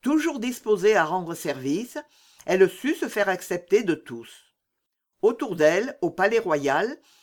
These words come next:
elle s'était fait comme une petite cour de femmes aimables et spirituelles, et Philippe passait presque toutes ses soirées dans ces réunions intimes qui l'animaient et égayaient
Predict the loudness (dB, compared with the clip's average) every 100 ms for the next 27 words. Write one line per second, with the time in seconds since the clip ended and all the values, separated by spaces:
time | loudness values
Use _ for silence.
0 | _ -2 -2 -2 -6 -2 -4 0 0 2
1 | -2 -4 -6 -6 -6 -6 -2 -4 -2 -8
2 | -6 -8 -4 -2 -2 0 0 0 0 -2
3 | -4 -6 -6 -6 -8 -8 -8 -6 -2 -2
4 | -2 -6 _ _ _ _ _ 2 4 0
5 | -2 -4 -6 -4 -2 -2 -6 -6 -6 -4
6 | -4 -8 -10 -4 -4 -4 -6 -4 -4 -4
7 | -6 -18 _ -10 -8 -4 0 0 0 -4
8 | -2 -2 -2 -4 -4 -2 -4 -8 _ _
9 | -8 -2 -2 -2 -6 -4 -4 -2 2 2
10 | 4 4 2 4 2 0